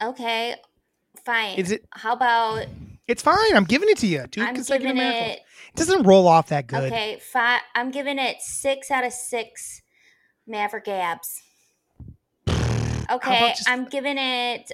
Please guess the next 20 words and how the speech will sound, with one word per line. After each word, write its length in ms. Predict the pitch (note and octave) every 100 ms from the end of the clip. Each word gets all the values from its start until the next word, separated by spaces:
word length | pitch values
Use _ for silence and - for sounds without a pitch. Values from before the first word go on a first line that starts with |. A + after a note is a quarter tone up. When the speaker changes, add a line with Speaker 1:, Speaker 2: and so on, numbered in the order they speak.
| -
Speaker 1:
a 600 | A3+ G#3+ G#3 G3 F#3+ F#3 -
motorcycle 760 | A3+ A#3 A#3 - A#3+ A#3+ A#3
ride 580 | G#3 A3 A3 A3 A#3 A3+ -
and 140 | G#3
a 260 | G3 F#3 F3+ -
Speaker 2:
<laughs> 120 | -
Speaker 1:
wide 280 | F3+ E3+ G3
open 300 | G3 G#3 G#3
door. 360 | F#3 F3 F#3+ - - - - - _
Speaker 2:
You 120 | F#3
couldn't 220 | - A#3 G#3+
give 140 | G#3
it 100 | F#3+
a 20 |
f-, 840 | F3+ E3 - - G3+ A#3 - C#4
<laughs> 0 | D#4+
what 120 | C4+
about 260 | C#4 B3+
five, 340 | G#3 F#3+ G#3 G#3
like, 220 | G#3+